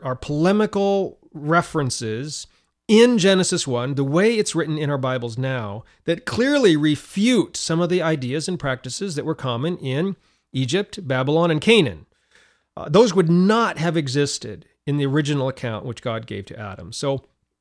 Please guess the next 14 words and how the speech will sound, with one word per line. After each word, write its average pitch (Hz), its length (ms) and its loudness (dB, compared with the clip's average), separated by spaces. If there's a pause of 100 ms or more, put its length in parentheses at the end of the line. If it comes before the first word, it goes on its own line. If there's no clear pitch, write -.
(420)
uh, 123 200 -4
maybe 214 760 4
the 165 200 2
original 165 640 2
account 139 540 -4
about 135 200 -4
how 139 120 -2
God 131 300 -4
created 135 380 -6
the 135 160 -6
earth 117 420 -8
in 123 420 -4
seven 120 480 -4
days, 131 540 -2